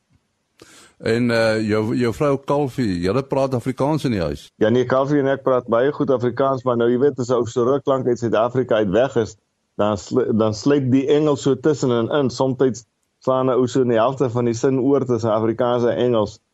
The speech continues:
Speaker 2: En, eh, somtyds in die middel van 'n woord ook nogal. So dit is, eh,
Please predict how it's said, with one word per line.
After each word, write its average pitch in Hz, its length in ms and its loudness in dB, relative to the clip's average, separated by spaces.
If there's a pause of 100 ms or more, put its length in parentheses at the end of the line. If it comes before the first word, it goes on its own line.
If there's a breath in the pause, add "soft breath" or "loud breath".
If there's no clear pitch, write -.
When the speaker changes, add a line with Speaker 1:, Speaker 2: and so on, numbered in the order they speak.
(360)
Speaker 2:
En, 110 260 2
eh, 104 100 2
somtyds 135 460 0
in 127 80 2
die 123 80 2
middel 131 240 2
van 123 160 0
'n 107 120 0
woord 135 380 0
ook 120 120 -2
nogal. 101 460 -2 (380)
So 117 160 -2
dit 120 200 2
is, 135 160 2
eh, 131 60 2